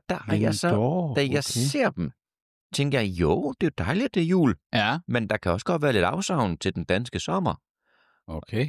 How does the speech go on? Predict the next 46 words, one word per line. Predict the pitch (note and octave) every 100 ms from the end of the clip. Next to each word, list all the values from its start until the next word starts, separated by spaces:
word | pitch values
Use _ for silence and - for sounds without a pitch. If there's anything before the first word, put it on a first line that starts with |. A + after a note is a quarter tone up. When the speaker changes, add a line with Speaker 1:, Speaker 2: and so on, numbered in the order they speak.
| G#2
Speaker 1:
Den | D2+
tror | -
jeg, | -
vi | G2+
finder | A#2 F#2
her. | A#2+ D#2 - -
Speaker 3:
Er |
du | C3+
allerede | B2+ D3 G3 F#3+ F#3+ F#3+ D#3 C3+
Speaker 1:
Ja. |
Speaker 3:
længselsfuld | A#2 E3+ G#3 - C#3 - C#3+ C#3
efter | D3+ C#3+
Speaker 1:
Ja, |
det, |
Speaker 3:
sommeren? | - D3 G#3 A#3 G3
Speaker 1:
det | G2
bliver | F#2+
meget | D#2
Speaker 2:
Er | D2+
der | A2+
Speaker 1:
hurtigt. | D3+
Speaker 2:
ikke | C#4
også | -
nogle | F#3+
julesange, | E3 F#3+ A3 - C#3 B2
hvor |
de | B2+ B2+
siger | - F#3
noget | E3 E3
om |
sommer | - C#3+ C#3+ E3+
også | D3+ C#3+ D3 D3
og |
sådan | C3+ D3+
noget? | D3 C#3+ D3 - _ _ -
Speaker 1:
Hmm. | C3
Speaker 3:
Prøv | C3+
at | A#2+
nævne | A#2 B2+
den. | G#2+ A2+ A#2+ _ _ _ - -
Speaker 2:
Nej, | F#2+ A#2+ C3+
men | A2
det | A2
kan | - B2
jeg | G#3
jo | B2